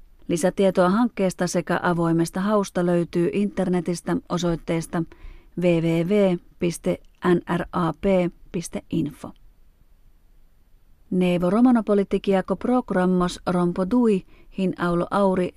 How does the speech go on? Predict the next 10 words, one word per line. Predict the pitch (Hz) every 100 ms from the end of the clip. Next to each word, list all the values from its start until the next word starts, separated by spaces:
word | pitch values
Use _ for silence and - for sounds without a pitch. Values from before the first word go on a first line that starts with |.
| 165
deho | 180 196
ohtato | 175 175 - 165 196 -
aro | 185 185
chonri | 175 185 175 170
posko | 175 170 - 165
chon. | - 151 - - - - _ _ - - - - - - - -
Piavunostellipa | 202 233 254 226 196 - 190 185 185 185
sas | 180 180 175 -
aro | 180 175
chunto | - 226 202 170 170